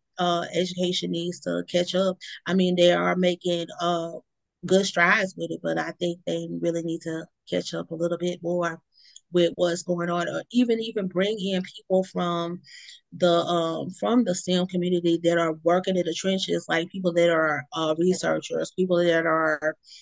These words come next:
you know, that, that make, uh, robots or,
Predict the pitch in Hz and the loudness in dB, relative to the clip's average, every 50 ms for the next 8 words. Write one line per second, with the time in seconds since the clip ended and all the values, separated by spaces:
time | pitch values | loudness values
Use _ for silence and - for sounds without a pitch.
0 | _ _ - - 180 180 175 165 165 160 156 143 - - 160 165 156 147 - 156 | _ _ -2 0 2 2 4 4 2 2 2 0 0 0 0 0 -2 -4 -2 0
1 | 170 160 160 160 160 160 170 175 170 - - - 151 156 156 156 160 156 160 160 | 0 0 2 4 6 6 6 6 4 -2 -8 -6 -2 0 0 0 2 2 2 2
2 | 151 165 156 151 151 147 - - 156 156 156 156 156 156 | 4 4 4 4 4 2 -2 -6 -6 -2 0 0 0 0